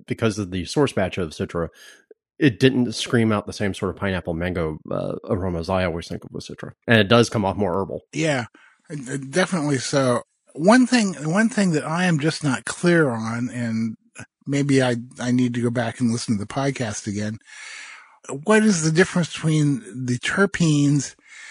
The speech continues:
Speaker 2: and, say, something like you could make with the Pico still if you were making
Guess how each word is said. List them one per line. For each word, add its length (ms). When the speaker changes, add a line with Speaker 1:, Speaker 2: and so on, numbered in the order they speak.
Speaker 2:
and, 240
say, 440
something 500
like 260
you 100
could 220
make 300
with 240
the 120
Pico 420
still 400
if 160
you 80
were 80
making 440